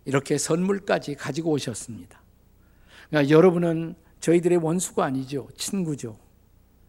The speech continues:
여러분을 친구로서 환영합니다. 그렇게 환영을 했어요.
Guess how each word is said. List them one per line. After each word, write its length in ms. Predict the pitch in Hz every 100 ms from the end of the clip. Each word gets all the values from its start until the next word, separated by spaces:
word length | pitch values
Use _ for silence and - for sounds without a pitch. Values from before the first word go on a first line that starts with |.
| _ _ -
여러분을 480 | 139 139 135 135 135
친구로서 800 | - 226 208 190 160 - 156 - _
환영합니다. 1700 | - 147 139 131 120 113 107 104 - - - - - - - - - -
그렇게 240 | 117 110
환영을 380 | 117 139 131 107
했어요. 280 | 104 -